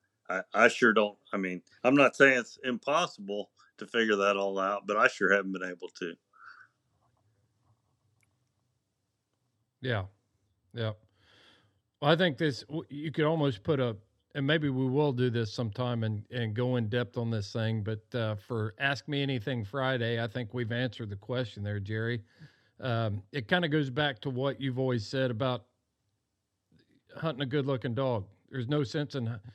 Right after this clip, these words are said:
Speaker 2: there's enough of 'em out there, there's no sense in hunting an ugly one.
Speaker 1: That's right.
Speaker 2: You know? Uh, so your, your,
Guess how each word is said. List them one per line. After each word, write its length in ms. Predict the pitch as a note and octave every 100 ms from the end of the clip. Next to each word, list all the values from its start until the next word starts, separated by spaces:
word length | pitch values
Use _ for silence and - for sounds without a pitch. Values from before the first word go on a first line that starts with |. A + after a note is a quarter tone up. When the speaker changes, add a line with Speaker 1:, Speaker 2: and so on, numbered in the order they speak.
| _
Speaker 2:
there's 160 | D3+ C3
enough 300 | C#3 E3+ E3
of 100 | D3
'em 80 | C3+
out 160 | D3
there, 120 | B2
there's 140 | A2+ G#2
no 140 | C3
sense 300 | A2+ C3+ A2
in 80 | A#2
hunting 240 | C3 B2+
an 80 | G#2
ugly 260 | A#2+ A2 A2+
one. 180 | F#2+ F2+
Speaker 1:
That's 220 | G#2 -
right. 220 | F2+ F2
Speaker 2:
You 180 | - A#2+
know? 220 | A2 A2 G2+ _ _ _ _ _
Uh, 380 | C3 A#2 A2 G#2 F#2+ -
so 200 | - C3
your, 260 | B2+ C#3 C3 -
your, 200 | C#3+ B2